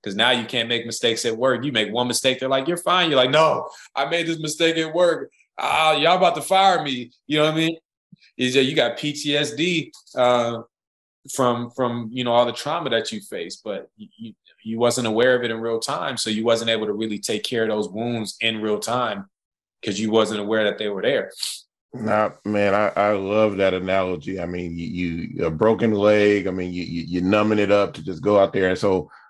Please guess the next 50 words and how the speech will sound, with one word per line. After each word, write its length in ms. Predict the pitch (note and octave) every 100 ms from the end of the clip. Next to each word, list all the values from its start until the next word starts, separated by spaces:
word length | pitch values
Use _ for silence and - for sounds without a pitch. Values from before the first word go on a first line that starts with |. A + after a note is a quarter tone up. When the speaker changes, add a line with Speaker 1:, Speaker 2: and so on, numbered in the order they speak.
| _
Speaker 2:
my, 340 | G2+ A#2+ D#3 C#3+ G2+
my 280 | G#2+ C3+ C#3
brain 400 | G#2+ A2 G#2 G2
and 80 |
my, 420 | F#2+ A#2 A#2+ A2 G2+ -
uh, 420 | F#2+ F2+ F2 F2 -
imagination 760 | E2+ F#2+ F#2 F#2 F#2+ F2+ F#2
went 200 | F#2 F#2
to 340 | G2+ F#2+ F2+ - _ _
doing 220 | A2+ A2+ G#2+
that 160 | G2+
to 100 | G#2+
your 140 | G2 D#2+
heart. 440 | G#2+ D3 F#2 - -
And 140 | F#2 G2+
then, 160 | G2+
so 180 | G#2+ G2+
that's 220 | G#2 A#2+
what 140 | B2 G#2+
you're 80 |
doing. 420 | E2+ D3 F3 C#3+ A#2
And 100 | A#2
then 380 | C3 A#2+ G#2+ - - - _
you're 200 | A#2 A2
done. 580 | F2 D#2+ D#3 G3 D#3+ C3
And 120 | B2
then 120 | B2
it's 120 | B2+
like, 480 | B2 B2 A#2 G#2 - _ _ _ _ _ _ D3
and 100 | C#3
especially 300 | G#3 G3+ F3+
with 140 | C3+
professional 400 | D3 D#3+ D3 C#3+
sports, 280 | - D#3 B2
because 300 | B2+ B2 A2
you 80 | A2+
can, 280 | G2+ G2
you 120 | F2+ F#2+
can 140 | F#2+
hide 220 | G#2 A2
it 60 | A2
behind 340 | G2+ A2 A2
money. 380 | A2 A2 E2 D#2 _ _ _ _
You 120 | F2+
have 180 | G2 F#2+
access 560 | A2 A2+ - G#2 F2+ -
to, 120 | G#2+
like, 300 | F2+ F#2 E2+
money 400 | G2+ G#2+ G2+ F#2+
to, 320 | A2 F#2+ E2